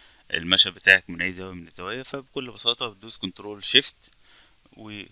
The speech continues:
رايت كليك، تبدأ تطلع لك القائمة ديت. فمن خلال القائمة دي ممكن تشوف من الرايت ايزومتريك بالشكل دوت. ممكن تقول: "لا، ده انا عايز اشوف"، كنترول شيفت رايت كليك،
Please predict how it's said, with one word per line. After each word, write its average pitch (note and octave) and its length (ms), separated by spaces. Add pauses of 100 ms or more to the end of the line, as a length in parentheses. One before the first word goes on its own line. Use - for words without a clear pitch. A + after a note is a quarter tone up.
(720)
رايت G#2+ 280
كليك، A2+ 320
تبدأ A2+ 280
تطلع G#2+ 380
لك G2+ 200
القائمة F#2+ 420
ديت. A2 260 (420)
فمن A2+ 200
خلال A#2+ 180
القائمة A2+ 280
دي G#2 120
ممكن G#2+ 240
تشوف - 440 (340)
من F#2+ 300
الرايت G2 440
ايزومتريك G2 600
بالشكل - 360
دوت. G2+ 260 (480)
ممكن G2 300
تقول: F#2+ 200
"لا، F2+ 100
ده E2+ 160
انا F2 100
عايز F2 220
اشوف"، - 520
كنترول F#2+ 400
شيفت - 280 (380)
رايت G2+ 300
كليك، A2 200